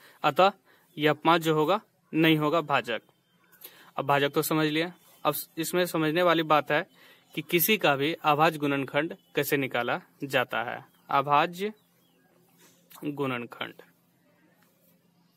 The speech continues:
गुणनखंड, ठीक है। जैसा कि उदाहरण हम लेते हैं चार सौ बीस का अभाज्य गुणनखंड कितना होगा, क्या क्या होगा? देखिए चार सौ बीस है,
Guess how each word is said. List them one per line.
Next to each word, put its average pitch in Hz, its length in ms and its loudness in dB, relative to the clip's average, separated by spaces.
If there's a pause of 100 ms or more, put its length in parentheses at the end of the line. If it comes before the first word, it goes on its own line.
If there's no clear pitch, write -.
(120)
गुणनखंड, 139 480 -8 (2500)
ठीक 165 120 -2
है। 220 80 -6 (540)
जैसा 175 220 4
कि 180 80 0
उदाहरण 160 380 4
हम 165 160 2
लेते 151 280 2
हैं 143 440 -2 (1600)
चार 156 220 4
सौ 170 260 0 (640)
बीस 143 240 -2
का 117 180 -6 (200)
अभाज्य 151 320 2
गुणनखंड 127 400 -4
कितना 123 260 -10
होगा, 110 280 -10 (680)
क्या 147 120 0
क्या 143 160 2
होगा? 135 240 -2 (640)
देखिए 127 300 -8 (420)
चार 147 180 2
सौ 156 80 -4
बीस 160 220 -4
है, 202 80 -6